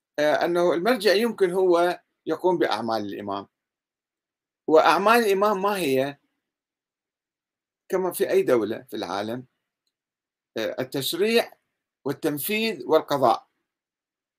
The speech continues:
التشريع والتنفيذ والقضاء. فبالتشريع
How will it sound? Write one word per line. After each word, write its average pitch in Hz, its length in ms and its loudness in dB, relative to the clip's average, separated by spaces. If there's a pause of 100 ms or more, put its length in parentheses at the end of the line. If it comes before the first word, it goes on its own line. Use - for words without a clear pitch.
(560)
التشريع 131 640 -4 (360)
والتنفيذ 131 720 -4 (480)
والقضاء. 127 640 -2 (840)
فبالتشريع 214 960 0